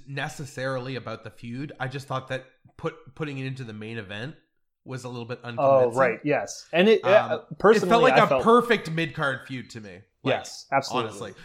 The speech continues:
Speaker 1: But I get that Jericho is, is huge and he's trying to, like, use that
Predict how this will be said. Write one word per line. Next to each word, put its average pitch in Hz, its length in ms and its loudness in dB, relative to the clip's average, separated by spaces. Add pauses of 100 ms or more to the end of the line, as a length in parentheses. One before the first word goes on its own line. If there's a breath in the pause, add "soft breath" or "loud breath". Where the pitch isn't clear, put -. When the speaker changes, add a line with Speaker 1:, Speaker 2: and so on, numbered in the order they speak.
(140 loud breath)
Speaker 1:
But 170 100 0
I 180 40 2
get 196 380 0
that 196 140 -4
Jericho 160 440 -6
is, 131 240 -12
is 131 160 -16
huge 131 320 -10
and 120 100 -16
he's 113 120 -14
trying 127 440 -12
to, 131 120 -12
like, 113 180 -12 (260 soft breath)
use 151 240 -10
that 127 200 -8